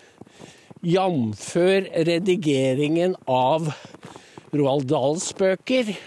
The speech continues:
og sensuren av Christian Krohgs bilde. Det er uttrykk for samme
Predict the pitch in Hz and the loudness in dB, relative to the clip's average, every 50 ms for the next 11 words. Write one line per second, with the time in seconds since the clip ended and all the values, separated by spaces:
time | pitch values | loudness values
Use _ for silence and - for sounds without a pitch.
0 | - - _ _ - - - 170 151 156 165 165 180 170 - - - 185 165 135 | -20 -20 _ _ -20 -6 -2 0 2 4 4 2 2 0 -4 -4 -4 -2 -2 -2
1 | - - - 156 143 147 156 160 165 127 120 147 147 139 147 131 - _ - - | -4 -2 0 2 2 2 2 2 0 0 2 0 0 0 -2 -6 -10 _ -20 -20
2 | - - - - - - - - _ - 170 156 135 - 151 143 139 131 - - | -20 -20 -20 -20 -20 -20 -20 -12 _ 0 0 0 0 0 -2 -4 -4 -4 0 0
3 | 160 156 165 185 190 - - - 220 202 196 190 180 220 233 233 220 - - - | 2 2 2 0 -2 -4 -4 0 2 2 2 2 2 2 0 0 -2 -6 -16 -20
4 | - - - - - - - - - - - - - - - - - - - - | -20 -20 -20 -20 -20 -20 -20 -20 -20 -20 -20 -20 -20 -20 -20 -20 -20 -20 -20 -10
5 | - - 175 185 180 220 185 - - 160 151 143 - - 185 175 - - - 214 | -2 -2 -2 0 2 0 0 0 2 0 0 0 0 -4 -4 -2 -2 -2 -2 -2
6 | 185 147 117 117 | -2 0 0 -2